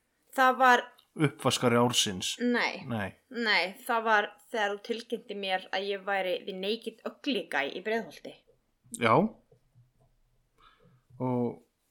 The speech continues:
Speaker 2: þú átti þann titil alveg fyllilega skilið.
Speaker 1: Já, en þegar þú ert nýbyrjaður með kærustunni þinni
Speaker 2: Mhm.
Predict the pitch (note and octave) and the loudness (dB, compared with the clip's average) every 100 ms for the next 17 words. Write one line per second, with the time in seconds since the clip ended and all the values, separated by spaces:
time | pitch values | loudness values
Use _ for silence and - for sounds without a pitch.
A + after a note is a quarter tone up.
0 | _ _ _ G2 G#2+ C#3 B2 A#2 B2 A#2+ | _ _ _ -14 -6 2 2 2 -2 2
1 | A#2 A2+ B2 A#2 A2 G#2+ G#2+ - A#2 G#2 | 0 0 -4 -2 -2 -2 -4 -6 -6 -6
2 | G2+ F#2+ F#2 - F2+ F2 E2+ _ _ _ | -6 -4 -4 -4 -6 -10 -16 _ _ _
3 | _ _ _ _ _ _ _ _ _ _ | _ _ _ _ _ _ _ _ _ _
4 | _ - F#3+ D3+ - _ _ G3+ G3 - | _ -6 -4 -4 -8 _ _ 0 0 -2
5 | - B3+ A#3 A#3 A#3+ A#3+ _ _ _ B3 | -8 0 2 4 2 0 _ _ _ 0
6 | B3 B3+ B3 - _ - G#3+ G#3+ G3+ G3+ | 0 2 -2 -4 _ -6 0 2 0 -2
7 | F#3+ G#3+ F#3+ F3 D3 B2 G#2+ F2 - - | -6 -4 -4 -4 -8 -6 -6 -6 -10 -12
8 | B2+ A#2+ | -6 -2